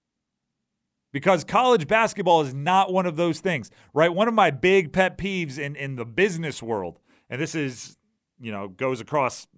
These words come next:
my friends telling me stories, my parents telling me stories, my, uh, family, the, the acquaintances. I hate when someone gets a benefit just because of their, their seniority, right?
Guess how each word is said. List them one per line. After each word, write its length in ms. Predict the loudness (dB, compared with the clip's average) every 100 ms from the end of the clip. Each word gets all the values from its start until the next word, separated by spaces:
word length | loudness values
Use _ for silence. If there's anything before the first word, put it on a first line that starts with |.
| -20 -18
my 180 | -8 -8
friends 480 | -4 -4 -2 -4 -4
telling 320 | 0 0 0
me 120 | -6
stories, 500 | -4 0 2 2 0
my 140 | -4 -4
parents 420 | -2 -2 -2 -4
telling 300 | -2 -2 -4
me 80 | -8
stories, 520 | -2 2 2 2 -2
my, 300 | -2 -2 -2 _ _ _ -4
uh, 280 | 0 0 -2
family, 840 | -4 0 2 0 -2 -2 -2 -4
the, 300 | -4 -4 -4
the 320 | -6 -6 -6 -8
acquaintances. 800 | -8 -6 -4 -4 -8 -6 -8 -10 _ _ _
I 200 | 0 0
hate 440 | 0 -2 -2 -4 -8
when 200 | -6 -6
someone 440 | -4 -2 -2 -4
gets 480 | 0 0 0 -6 -20 _ _ _ _ _ _ _ _ _ _ _ -8
a 60 | -4
benefit 680 | 0 0 0 -6 -6 -8 -6
just 280 | -4 -4
because 340 | -6 -2 -2 -2
of 100 | -2
their, 300 | -2 -2 -4
their 220 | -6 -6
seniority, 680 | -8 -10 -6 -6 -6 -10 _ _ _
right? 300 | -8 -8 -8